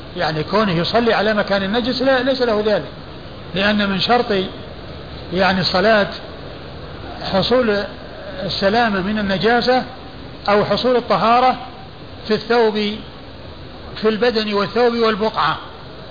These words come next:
فإذا كانت الأرض نجسة ولو كانت جافة لا يصلي عليها، وإنما تغسل الأرض حتى تطهر ويصلى عليها بعد ذلك.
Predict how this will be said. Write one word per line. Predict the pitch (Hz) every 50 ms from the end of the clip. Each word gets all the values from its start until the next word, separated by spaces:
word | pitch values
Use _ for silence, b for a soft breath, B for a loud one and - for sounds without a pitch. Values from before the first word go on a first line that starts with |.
| - - - - - - - - - - - -
فإذا | 170 175 185 190
كانت | 185 - 240 240 233 226
الأرض | 214 208 233 208 180 196
نجسة | 214 220 180 190 - - 208 226 208 185
ولو | 240 294 311 285
كانت | - 262 254 233 214 165
جافة | 226 240 208 - 240 254
لا | 302 311
يصلي | 302 - 240 233 214 196
عليها، | 180 180 165 156 139 - - - - - - - - - - - - - - - -
وإنما | 170 196 240 247 262
تغسل | 262 294 311 220 - 226 214
الأرض | 196 202 240 254 254
حتى | - 254 254 277 277 269
تطهر | 294 285 - 196 190 202 - - - - - - - - - - - - - - - - - - -
ويصلى | 302 320 311 311 - 302 285 269
عليها | 247 233 233 233 208 185 214
بعد | 214 208 202
ذلك. | 196 190 180 160 147 127